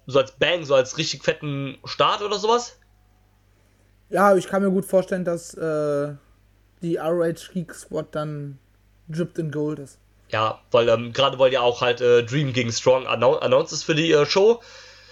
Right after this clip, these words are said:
Speaker 1: Könnte ich mir gut vorstellen, dass sie halt dann jetzt Roddy den Titel geben, damit dann halt zum T-V-Start, äh, die Undisputed Era dann halt mit allen Titeln dasteht.
Speaker 2: Ja.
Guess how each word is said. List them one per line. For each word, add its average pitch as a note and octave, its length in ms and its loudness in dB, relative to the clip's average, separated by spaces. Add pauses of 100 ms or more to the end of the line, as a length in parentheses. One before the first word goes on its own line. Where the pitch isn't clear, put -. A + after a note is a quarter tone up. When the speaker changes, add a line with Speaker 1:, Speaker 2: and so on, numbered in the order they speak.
(1040)
Speaker 1:
Könnte F3 180 0
ich A#2+ 120 -14
mir D3+ 80 2
gut C#3 160 -4
vorstellen, C#3+ 400 2
dass B2+ 140 2
sie C#3 80 -2
halt B2+ 180 0
dann B2 140 0
jetzt B2 220 -8
Roddy C3 220 2
den B2 140 -6
Titel C3 220 -2
geben, A#2 260 0
damit A#2 220 0
dann A2 120 -2
halt A2+ 160 -2
zum A2+ 120 -8
T-V-Start, A2+ 640 0
äh, G#2+ 320 2 (580)
die B2+ 80 2
Undisputed A#2+ 480 -4
Era A2+ 240 6
dann G#2 180 0
halt G#2 320 -2 (100)
mit A2 320 -6
allen A2 180 0
Titeln G#2 240 -10
dasteht. G2 440 -8 (540)
Speaker 2:
Ja. D#3 160 -12